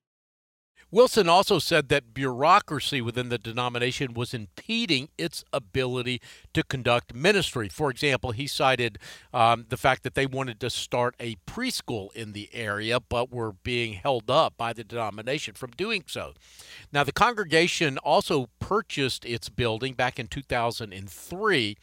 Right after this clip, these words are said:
Wilson said that they put five hundred thousand dollars as a down payment on that building and had been making mortgage payments, uh, to, uh, pay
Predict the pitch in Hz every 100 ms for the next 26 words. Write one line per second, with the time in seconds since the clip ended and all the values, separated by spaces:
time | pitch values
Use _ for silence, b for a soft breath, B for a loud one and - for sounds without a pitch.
0 | B B B B - 123 180 - 139 -
1 | 135 127 - 139 127 127 - 160 - -
2 | 139 165 175 156 143 151 147 131 123 131
3 | 131 123 123 101 107 123 120 104 - -
4 | 170 180 175 175 175 165 175 185 180 B
5 | B B 143 139 143 127 139 160 151 120
6 | - 110 139 214 208 147 - - 107 104
7 | 123 - B B B - 120 117 - 151
8 | 131 123 123 123 113 107 101 - 175